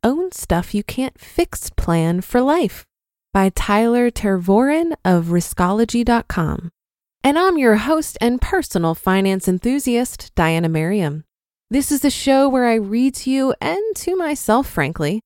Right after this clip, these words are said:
from some of the best personal finance blogs on the planet every single day. We're surrounded by messages of how difficult it can be to make ends meet and build wealth. So thank you for spending this time with me,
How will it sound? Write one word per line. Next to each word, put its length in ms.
from 200
some 280
of 100
the 140
best 580
personal 460
finance 560
blogs 320
on 100
the 80
planet 460
every 420
single 440
day. 420
We're 260
surrounded 960
by 180
messages 580
of 160
how 180
difficult 640
it 140
can 160
be 240
to 80
make 260
ends 320
meet 260
and 160
build 220
wealth. 460
So 220
thank 440
you 200
for 180
spending 500
this 160
time 300
with 220
me, 240